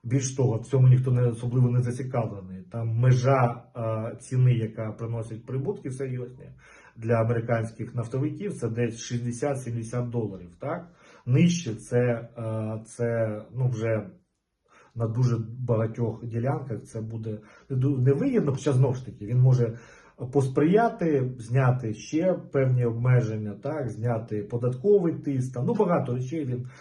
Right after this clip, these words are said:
може зробити, щоб все ж таки, ем, <clears throat> ціна, ем, рентабельність, е, рентабельність видобутку нафти, е, зменшувалась, так? Ну, мається на увазі, щоб, е,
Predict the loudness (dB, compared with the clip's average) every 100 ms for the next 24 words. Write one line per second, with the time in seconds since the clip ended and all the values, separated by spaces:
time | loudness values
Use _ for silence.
0 | -6 -4 -2 -2 0 0 -2 -4 -4 -4
1 | -4 -8 -2 0 0 -4 -20 -20 _ -2
2 | 0 0 -2 0 4 6 4 -2 -16 -4
3 | 2 4 4 2 -2 -12 _ -20 -20 -20
4 | _ _ _ -20 -10 -8 -6 -8 -14 -20
5 | -12 -8 0 0 4 6 6 4 0 -4
6 | -8 -14 -6 -4 -4 -6 -12 -20 -18 -4
7 | 0 2 4 6 4 2 0 -2 0 2
8 | 0 -2 -4 -2 -2 -4 -4 -4 -2 -6
9 | -8 -8 -6 -6 -6 2 6 8 6 0
10 | -10 -14 -16 -10 -8 -8 -14 _ _ _
11 | _ -4 0 2 2 2 6 6 4 -2
12 | -6 -6 -2 -2 -2 -4 -4 -2